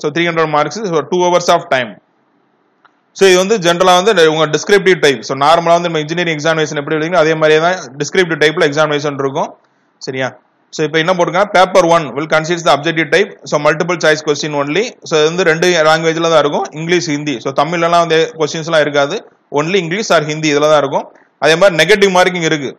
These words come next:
zero point two five marks. So, நாலு கொஸ்டின்ல வந்து இப்ப தப்பாயிருச்சுன்னா ஒரு mark வந்து போயிரும், அந்த மாதிரி. சரியா? So, அதே மாதிரி வந்து first பேப்பருக்கு வந்து உங்களுக்கு எதுவுமே அலௌடு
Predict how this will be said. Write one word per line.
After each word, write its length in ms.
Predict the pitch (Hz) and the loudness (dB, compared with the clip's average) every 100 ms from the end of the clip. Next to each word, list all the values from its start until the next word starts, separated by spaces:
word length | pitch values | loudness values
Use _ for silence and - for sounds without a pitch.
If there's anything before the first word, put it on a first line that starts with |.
| - | -6
zero 160 | 160 180 180 | 0 0 2
point 180 | 170 147 | 0 0
two 60 | 170 156 | -6 -2
five 160 | 160 147 | -2 0
marks. 280 | 147 123 117 _ _ | -2 -2 -8 _ _
So, 60 | 151 147 147 | -6 0 2
நாலு 160 | 170 165 | 2 0
கொஸ்டின்ல 320 | 160 185 170 | -2 -2 -2
வந்து 160 | 165 196 262 - _ _ _ _ _ _ | 0 -2 -2 -10 _ _ _ _ _ _
இப்ப 140 | 160 156 | 0 0
தப்பாயிருச்சுன்னா 420 | 147 170 156 208 185 | 2 2 2 0 2
ஒரு 120 | 165 165 | 2 4
mark 240 | 165 170 | 4 4
வந்து 140 | 170 147 | 0 2
போயிரும், 240 | 143 120 - 143 | 0 0 -8 -4
அந்த 120 | 143 143 | 0 0
மாதிரி. 200 | 135 120 _ - | -2 -4 _ -10
சரியா? 180 | 131 120 | -8 -6
So, 60 | 131 139 | -4 -2
அதே 100 | 165 | 2
மாதிரி 180 | 165 160 | 2 2
வந்து 120 | 190 180 | -2 0
first 240 | 156 - 175 | -2 -2 0
பேப்பருக்கு 360 | 175 165 160 156 | 2 2 2 0
வந்து 200 | 160 196 269 - _ _ 156 | 0 -2 -2 -10 _ _ -2
உங்களுக்கு 200 | 151 156 | 0 2
எதுவுமே 180 | 180 175 | 2 2
அலௌடு 220 | 151 165 | 4 2